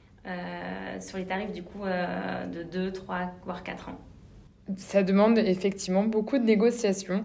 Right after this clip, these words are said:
Speaker 2: et, euh, et ça doit être très prenant. Qu'est-ce qui te plaît le plus dans ton métier aujourd'hui ?
Speaker 1: Bah, je pense que tu l'as vu depuis le début, je me, je le répète souvent, c'est la relation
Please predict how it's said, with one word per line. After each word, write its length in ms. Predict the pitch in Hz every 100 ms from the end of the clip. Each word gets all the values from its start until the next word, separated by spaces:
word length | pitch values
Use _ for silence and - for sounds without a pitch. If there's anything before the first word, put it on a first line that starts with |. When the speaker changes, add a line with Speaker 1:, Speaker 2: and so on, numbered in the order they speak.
| - -
Speaker 2:
et, 220 | 180 175
euh, 360 | 165 160 160 165 - - - - -
et 140 | -
ça 160 | - -
doit 160 | 165
être 100 | 185
très 200 | 185 233
prenant. 320 | 226 - 185 175 - - - - - - -
Qu'est-ce 220 | - 254 -
qui 140 | 311
te 60 | 311
plaît 240 | - 262
le 160 | 226 -
plus 280 | - 247
dans 140 | 220 185
ton 120 | 202
métier 300 | 185 180 226
aujourd'hui ? 380 | 202 180 165 180 - - - - - _ _ -
Speaker 1:
Bah, 100 | 190
je 80 | -
pense 200 | 226 226
que 100 | 220
tu 140 | 214
l'as 100 | 196
vu 140 | 196 214
depuis 280 | 202 -
le 80 | 190
début, 500 | 180 196 190 202 226
je 140 | 220 196
me, 500 | 190 185 180 180 175
je 120 | -
le 80 | 185
répète 400 | 180 190 202 -
souvent, 320 | - 185 214
c'est 140 | 220
la 80 | 185
relation 460 | 185 185 185 -